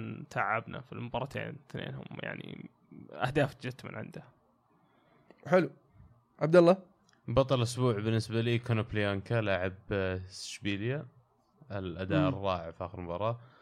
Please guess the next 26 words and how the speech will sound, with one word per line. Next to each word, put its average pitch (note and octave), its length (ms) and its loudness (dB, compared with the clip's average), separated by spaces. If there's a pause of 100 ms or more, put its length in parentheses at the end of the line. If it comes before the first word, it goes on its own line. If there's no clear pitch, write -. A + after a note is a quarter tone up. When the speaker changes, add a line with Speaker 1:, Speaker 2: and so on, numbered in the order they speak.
(340)
Speaker 3:
آه، A2 140 0
وبصل A#2 500 4
الأسبوع A#2+ 400 0
راموس، A#2 480 2
يا F2+ 60 -6
أخي، - 220 -14
إيش - 160 -8
قاعد A2+ 140 -2
تسوي F2 360 -8
كرت - 220 -12
أحمر - 280 -14
وعمرك E2+ 420 -8
قرب E2 200 -8
الثلاثين E2 540 -8
يعني؟ F2 240 -18 (540)
إلى G#2+ 140 0
متى G2 280 -6
يا - 80 -16
أخي؟ - 180 -20 (1600)
Speaker 2:
بالنسبة A3 420 12
لي A3+ 180 12
بطل E3 280 12
الأسبوع E3 500 10 (360)
التعاون، E3+ 560 12 (320)
سكر D#3 380 4
القصيم. F#3+ 500 10